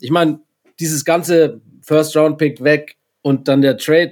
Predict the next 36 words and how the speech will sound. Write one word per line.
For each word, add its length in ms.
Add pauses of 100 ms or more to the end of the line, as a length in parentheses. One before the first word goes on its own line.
ich 140
glaub, 220
das 180
hat 100
halt 200
eben 260
im 220
Endeffekt 360
natürlich 220
dann 100
noch 120
dazu 260
geführt, 360
dass 300 (680)
Jahre 280
später 320
dann 420 (400)
Barkley 320
aus 160
diesem 320
kaputten 440
Team 180
endlich 300
raus 240
wollte, 260
wo 100
er 160
halt 180
quasi 320
die 100
einzige 420
Leu-, 360 (140)
ja, 260 (220)
der 100
Leuchtturm 500
war, 260